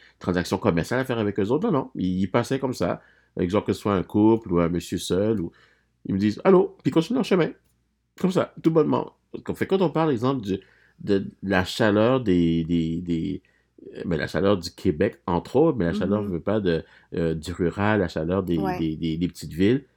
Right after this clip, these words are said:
Speaker 1: je l'ai vécu. Puis c'était très, très, très, très, très réconfortant à,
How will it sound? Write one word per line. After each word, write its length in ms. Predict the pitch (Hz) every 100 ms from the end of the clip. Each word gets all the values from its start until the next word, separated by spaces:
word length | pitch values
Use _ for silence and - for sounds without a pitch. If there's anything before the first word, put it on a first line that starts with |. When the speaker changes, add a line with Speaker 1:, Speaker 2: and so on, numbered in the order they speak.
| _ _ _ -
Speaker 1:
je 140 | 82
l'ai 80 | 87
vécu. 400 | 82 78 - - _ _ _ -
Puis 100 | 95
c'était 540 | 87 - 98 95 - _ _ _ _ _ _
très, 400 | - 95 110 107
très, 320 | - - 98
très, 380 | - - 104 92
très, 420 | - - 95 87
très 260 | - - 113
réconfortant 680 | 113 98 87 78 - 92
à, 80 | 90